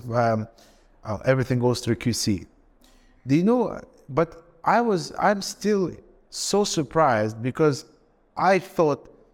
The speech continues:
you know, I, quality is up for perception, especially when it comes to diamond, right? So you never, will never understand exactly how the stone will look if you,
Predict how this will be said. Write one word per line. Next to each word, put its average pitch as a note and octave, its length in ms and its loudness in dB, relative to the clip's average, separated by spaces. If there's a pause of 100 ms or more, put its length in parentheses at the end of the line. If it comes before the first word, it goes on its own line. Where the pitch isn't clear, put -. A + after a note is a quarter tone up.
you D#3 60 -4
know, D#3 80 2
I, B2+ 160 2 (1300)
quality G#3 460 0
is B2 100 0
up D3 140 2
for D3 100 0
perception, - 560 -2 (100)
especially G3+ 380 -2
when D#3 80 2
it B2+ 60 -2
comes D3 220 0
to C3+ 60 -8
diamond, G#2+ 460 0
right? D#3+ 220 4
So C3 280 0 (1400)
you G3 640 0
never, E3 420 2
will C#3 160 0
never D#3 220 2
understand C#3 480 0
exactly A#2+ 480 -2
how B2+ 260 2
the A#2 120 0
stone B2+ 320 0
will A2 80 0
look A#2+ 240 -2
if G#2+ 120 -2
you, A#2 200 -2